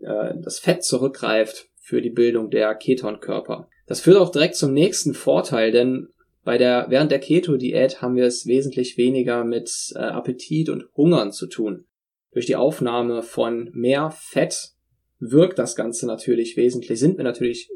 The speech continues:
viel häufiger und stärker gesättigt, ganz zu schweigen davon, dass wir im Vergleich zu anderen Diäten auch einfach insgesamt viel mehr essen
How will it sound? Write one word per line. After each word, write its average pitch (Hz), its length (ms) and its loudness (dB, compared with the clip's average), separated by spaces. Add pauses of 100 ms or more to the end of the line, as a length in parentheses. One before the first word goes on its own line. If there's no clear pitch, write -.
(220)
viel 175 240 -4
häufiger 123 360 0
und 110 80 -10
stärker 120 340 -2
gesättigt, 117 720 0 (560)
ganz 123 240 -4
zu - 80 -4
schweigen 113 340 -2
davon, 120 360 -4
dass 113 180 -4
wir - 340 -2 (260)
im - 80 -6
Vergleich 135 280 0
zu - 100 -4
anderen 185 300 2
Diäten 139 640 0 (260)
auch 135 300 4
einfach 135 480 -6
insgesamt 147 480 0
viel 151 220 0
mehr 135 180 -2
essen 131 480 -4